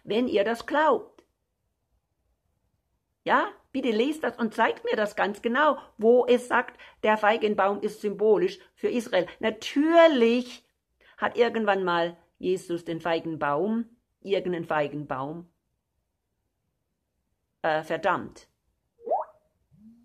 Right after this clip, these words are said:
Und nun war es damals der Feigenbaum symbolisch für Israel.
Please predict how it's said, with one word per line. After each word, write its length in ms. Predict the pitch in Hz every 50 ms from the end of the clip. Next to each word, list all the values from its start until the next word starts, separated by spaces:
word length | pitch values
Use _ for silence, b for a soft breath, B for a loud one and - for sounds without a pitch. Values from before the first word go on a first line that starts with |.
| - - _ - 220 - - _ _ _ - - _ _ -
Und 120 | 160 151
nun 460 | 208 247 262 240 233 247 254 247 - - _ _ _ _ _ _ _ _ _ -
war 220 | 160 170 196 220
es 160 | 226 220 -
damals 540 | - 196 226 240 196 165 160 156 175 196 196
der 140 | - 175 165
Feigenbaum 680 | - 180 202 202 202 180 170 156 147 151 175 190 214 b b b
symbolisch 720 | _ - 196 180 180 185 185 180 151 160 175 180 - -
für 80 | - -
Israel. 680 | - 220 214 - - - 147 - - - - - -